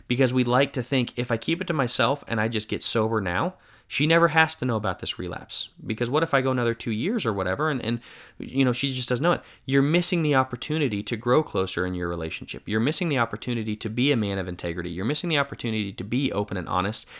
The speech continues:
and that's not a sober lifestyle. The man looking to cover something up is not living a sober lifestyle. However, getting back to my point, there are times where it's, it's almost like you see the light, and it's like, "I can, I think I can tell her."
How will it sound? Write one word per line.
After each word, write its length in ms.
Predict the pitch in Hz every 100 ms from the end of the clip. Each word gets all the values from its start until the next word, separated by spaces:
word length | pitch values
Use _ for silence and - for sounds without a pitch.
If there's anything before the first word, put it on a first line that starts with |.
| - -
and 200 | - 123
that's 260 | 120 135 139
not 160 | 143 123
a 60 |
sober 340 | 113 120 107 101
lifestyle. 560 | 90 90 - - - _
The 140 | -
man 320 | 107 123 156 151
looking 240 | 147 131
to 80 | 107
cover 300 | - 123 120
something 360 | - 107 101
up 160 | 101 -
is 100 | 98
not 240 | 104 110
living 220 | - 107 101
a 60 |
sober 280 | - 98 92
lifestyle. 500 | 87 85 - - - _ - - - - - _
However, 440 | - 123 135 98 - _
getting 200 | - 117
back 180 | 117 110
to 60 | -
my 100 | 98
point, 360 | - 208 135 - - _ _ _ _ _ -
there 600 | - 117 139 143 147 -
are 80 | 123
times 640 | 120 - 160 165 170 170
where 480 | 135 123 117 110 104 _
it's, 140 | 110 -
it's 180 | 120 131
almost 380 | 123 131 120
like 240 | 117 101 -
you 80 | 98
see 260 | - 117
the 80 | 117
light, 280 | 98 101 -
and 80 | -
it's 120 | -
like, 160 | - - 113 120 _
"I 120 | 113
can, 180 | 117 120
I 80 | -
think 160 | 120 127
I 80 | 110
can 120 | 110
tell 180 | 101
her." 120 | 82